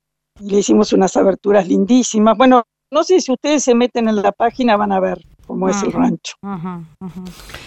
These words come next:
Speaker 1: Y este, y bueno, y empezó con esa idea de, de, de ser, mientras estábamos acá, tener nuestra propia casa, porque ya habíamos hecho una chacra en Bolívar, ya él me había hecho una chacra en Bolívar.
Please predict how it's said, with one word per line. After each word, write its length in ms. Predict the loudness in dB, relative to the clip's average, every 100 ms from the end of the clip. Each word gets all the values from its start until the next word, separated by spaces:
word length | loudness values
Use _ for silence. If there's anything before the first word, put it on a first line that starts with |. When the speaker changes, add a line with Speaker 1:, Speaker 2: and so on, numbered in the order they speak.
| 2
Speaker 1:
Y 160 | 6
este, 460 | 6 4 2 2 2 _ _
y 100 | -4
bueno, 380 | 2 2 4 2 0
y 120 | -2
empezó 400 | 0 0 0 0
con 200 | 2 0
esa 280 | -4 0 0
idea 340 | 2 0 0 -2
de, 160 | -4 -4
de, 120 | -6 -10
de 160 | -4 0
ser, 300 | 2 0 -2
mientras 500 | -12 -4 -4 -2 -6
estábamos 400 | -4 0 2 2
acá, 180 | -2 -2
tener 200 | -2 -2
nuestra 320 | -2 -2 -4
propia 340 | -2 -4 -2 -4
casa, 440 | -2 -4 -4 -10 _ _ _ _ _ _
porque 200 | -4 0
ya 140 | 4 4
habíamos 360 | 4 2 2
hecho 180 | 0 -2
una 160 | 0 0
chacra 360 | 0 -2 0
en 100 | 0
Bolívar, 720 | 2 2 2 -2 -8 -2 -2 -4 _ _ _ _ _
ya 200 | 0 2
él 100 | 4
me 120 | 4
había 180 | 4 2
hecho 200 | 2 -4
una 140 | -6
chacra 300 | -4 -6 -6
en 80 | -4
Bolívar. 580 | -4 -2 -2 -4 -10 -10